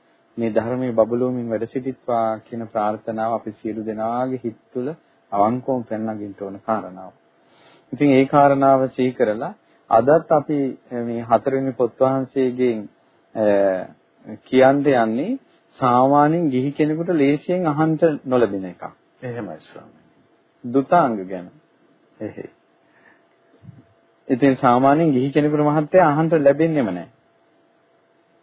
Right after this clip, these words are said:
Speaker 1: දැන් රජතුමා දැන් සදහන් නගරය ගැන දේශනාව අහලා සන්තෝෂයටපත් වෙලා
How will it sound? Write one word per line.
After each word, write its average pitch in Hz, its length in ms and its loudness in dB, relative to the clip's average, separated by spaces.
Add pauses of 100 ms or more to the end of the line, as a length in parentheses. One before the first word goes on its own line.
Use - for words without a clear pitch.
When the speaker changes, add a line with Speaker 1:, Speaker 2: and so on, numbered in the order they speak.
(440)
Speaker 1:
දැන් 143 180 6
රජතුමා 147 880 2
දැන් 123 200 4 (100)
සදහන් 139 540 2
නගරය 143 340 2
ගැන 131 220 -2
දේශනාව 127 480 0
අහලා 123 380 4 (580)
සන්තෝෂයටපත් 127 1040 2
වෙලා 135 560 0